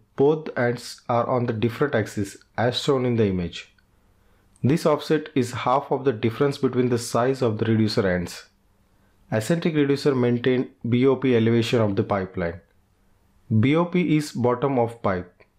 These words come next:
Eccentric reducer is used in pump or compressor suction line to prevent the accumulation of air pockets. Next is pipe caps.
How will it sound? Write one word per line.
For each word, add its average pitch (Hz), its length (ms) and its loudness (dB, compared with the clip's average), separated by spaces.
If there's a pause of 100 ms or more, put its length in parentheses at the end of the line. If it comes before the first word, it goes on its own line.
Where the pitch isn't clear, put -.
(680)
Eccentric 180 400 0
reducer 151 460 2 (120)
is 117 240 0
used 151 440 2
in 123 240 0
pump 127 380 -2
or 120 160 0
compressor 117 640 -2 (140)
suction 110 400 -2
line 90 360 -4
to 113 80 -2
prevent 123 500 2
the - 140 -8
accumulation 143 600 0
of 147 320 -2
air 101 160 0
pockets. - 540 -8 (1200)
Next 135 420 -2
is 147 200 0
pipe 101 320 -2
caps. - 460 -6